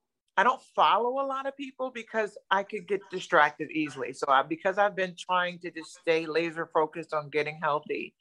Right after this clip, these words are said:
um, I kind of felt like I didn't have as many, I had people that,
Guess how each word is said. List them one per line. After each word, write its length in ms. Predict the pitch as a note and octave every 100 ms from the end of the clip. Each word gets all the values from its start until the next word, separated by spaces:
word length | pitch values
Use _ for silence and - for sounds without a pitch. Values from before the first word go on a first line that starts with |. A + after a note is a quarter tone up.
| _ _ _ _
um, 480 | - D3+ D3 D3 C#3+ _ _ _ _ -
I 80 | F3+
kind 260 | - G3 F#3+
of 80 | F#3
felt 260 | - F3+ -
like 360 | D#3+ D3+ D3+ - _ _ _ _ _ _ _ _ _
I 60 | E3
didn't 300 | D#3+ F#3+ G3
have 360 | E3+ F#3 F#3 F3+
as 200 | E3 D#3+
many, 420 | E3 E3 E3 D#3
I 80 | F3
had 300 | F3+ G3+ F#3+
people 280 | - G#3+ F#3
that, 160 | E3